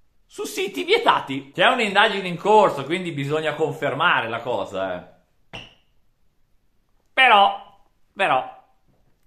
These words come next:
comunque, dal momento che scatta l'indagine, qualcosa di vero c'è, no? Il passato insegna che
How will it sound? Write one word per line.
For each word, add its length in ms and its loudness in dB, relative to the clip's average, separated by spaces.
comunque, 760 -4
dal 240 4
momento 440 0
che 120 -4
scatta 380 0
l'indagine, 880 -6
qualcosa 460 0
di 100 0
vero 280 0
c'è, 540 -2
no? 520 -4
Il 100 -20
passato 560 2
insegna 480 -6
che 600 -8